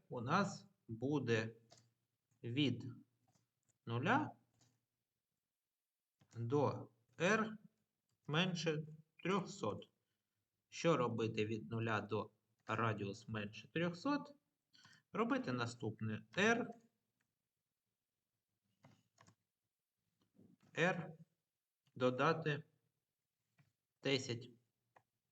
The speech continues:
Додати десять. І саме що малювати?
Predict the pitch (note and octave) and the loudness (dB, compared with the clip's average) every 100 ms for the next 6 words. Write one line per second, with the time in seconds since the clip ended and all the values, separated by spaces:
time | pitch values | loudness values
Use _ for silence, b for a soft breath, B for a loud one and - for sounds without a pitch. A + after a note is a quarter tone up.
0 | _ _ _ _ _ _ _ b b b | _ _ _ _ _ _ _ b b b
1 | _ _ - B2 B2+ A#2 G#2+ B2+ D#3 C4+ | _ _ -6 -2 0 0 0 -2 0 0
2 | B3 B3+ B3+ - _ - C#3+ B2+ A#2 - | 2 0 0 -10 _ -2 0 2 -2 -4
3 | - C3 A2 G#2 - _ _ _ _ _ | 2 4 4 -2 -8 _ _ _ _ _
4 | _ _ _ _ _ _ _ _ _ _ | _ _ _ _ _ _ _ _ _ _
5 | _ _ - G#3 A#3+ A#3+ A#3 A3 G#3+ G#3 | _ _ 0 2 4 4 4 4 4 2
6 | F#3+ | -2